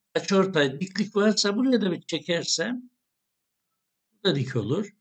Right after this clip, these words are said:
Şu uzunluk A ise burası da A olur arkadaşlar. Zaten B C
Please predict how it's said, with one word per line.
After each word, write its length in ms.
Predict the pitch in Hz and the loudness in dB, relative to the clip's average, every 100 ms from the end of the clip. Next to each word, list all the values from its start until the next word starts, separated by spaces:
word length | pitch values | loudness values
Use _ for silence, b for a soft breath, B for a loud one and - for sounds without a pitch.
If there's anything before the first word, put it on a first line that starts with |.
| _ _ _ _ _ - | _ _ _ _ _ 0
Şu 60 | 254 | 4
uzunluk 600 | 254 220 220 220 220 - - - | 6 8 10 10 8 -4 -14 0
A 260 | 180 214 208 | 4 6 6
ise 300 | - 214 220 | 4 4 4
burası 340 | 214 - 160 | 4 4 2
da 140 | 139 | 0
A 140 | 120 117 | 0 -2
olur 240 | 101 95 | -4 -8
arkadaşlar. 720 | 95 - 101 95 - - 117 - - _ _ _ _ _ _ _ _ _ _ _ - | -12 -14 -20 -12 -10 -6 -6 -8 -18 _ _ _ _ _ _ _ _ _ _ _ 8
Zaten 400 | 196 196 208 190 | 8 8 0 4
B 240 | 196 196 | 6 6
C 380 | 185 190 220 240 | 6 4 4 0